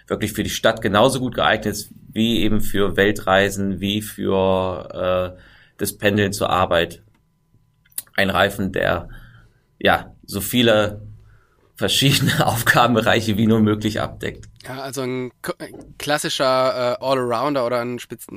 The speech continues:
Speaker 2: ja, ein super Reifen, mit dem du halt wirklich extrem viel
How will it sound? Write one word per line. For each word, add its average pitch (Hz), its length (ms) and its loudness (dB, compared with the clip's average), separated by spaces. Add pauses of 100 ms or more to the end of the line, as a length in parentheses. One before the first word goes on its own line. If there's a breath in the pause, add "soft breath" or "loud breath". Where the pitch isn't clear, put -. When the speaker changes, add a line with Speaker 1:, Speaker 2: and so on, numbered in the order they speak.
(140)
Speaker 2:
ja, 120 220 -6 (540 loud breath)
ein 120 360 -4 (180)
super 135 300 -2
Reifen, 135 280 0
mit 117 120 -8
dem 131 140 -2
du 127 80 -4
halt 120 180 -6
wirklich 131 300 -4
extrem - 580 -4
viel 131 480 -2